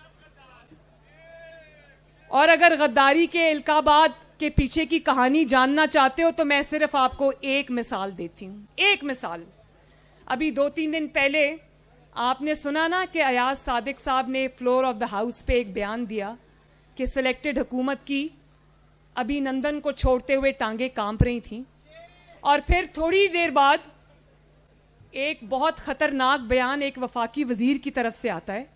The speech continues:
जिसमें उन्होंने शायद ये इंप्रेशन दुनिया को मिला कि शायद वो जो पुलवामा हमला है उसमें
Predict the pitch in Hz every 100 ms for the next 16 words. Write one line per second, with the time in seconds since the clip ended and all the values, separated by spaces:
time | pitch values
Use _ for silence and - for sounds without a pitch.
0 | _ _ _ _ _ _ _ _ _ 190
1 | 294 - 330 320 320 320 320 320 294 -
2 | 294 294 339 262 - _ _ 233 294 311
3 | 294 - 311 311 392 381 302 - _ -
4 | _ _ _ _ - 262 262 220 269 285
5 | 320 311 320 277 262 320 - - - -
6 | - 349 320 285 311 262 330 285 320 311
7 | 277 269 - 269 254 254 277 294 254 254
8 | 262 277 277 277 269 269